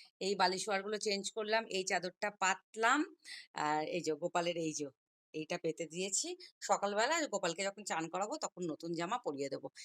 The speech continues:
এই ওপরের তাকটা আমার কমপ্লিট হয়ে গেল, এবার করবো এই নিচের তাকটা, তারপরে তার নিচের তাকটা। এই যে, অন্ধকার হচ্ছে না, এই যে এই তাকটাও পরিষ্কার করে ফেললাম। আহ,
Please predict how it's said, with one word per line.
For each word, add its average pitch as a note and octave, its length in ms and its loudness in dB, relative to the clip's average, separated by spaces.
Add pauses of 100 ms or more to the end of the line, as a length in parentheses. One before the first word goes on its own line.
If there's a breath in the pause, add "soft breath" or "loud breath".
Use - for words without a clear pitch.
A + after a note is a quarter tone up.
(160 loud breath)
এই D#3 140 0
ওপরের F#3 320 0 (100)
তাকটা G#3+ 300 2
আমার C4 160 4
কমপ্লিট E3+ 480 -6
হয়ে D3 140 0
গেল, D3 160 -2
এবার F#3 300 2
করবো G3+ 340 -6
এই D#4 100 2
নিচের F#3+ 300 -2 (100)
তাকটা, G#3 300 -2
তারপরে G#3+ 440 2
তার D#3 260 2
নিচের C#3+ 240 -6 (100)
তাকটা। - 340 -16 (2250)
এই D#3+ 80 2
যে, C#3+ 120 -6 (1000)
অন্ধকার F#3+ 420 10
হচ্ছে F3 260 6
না, G3 160 8
এই E3+ 120 6
যে D#3+ 120 8
এই D#3+ 60 8
তাকটাও F3 380 10
পরিষ্কার E3 360 4
করে D3 160 4
ফেললাম। C#3+ 400 -4 (540 loud breath)
আহ, D3+ 380 4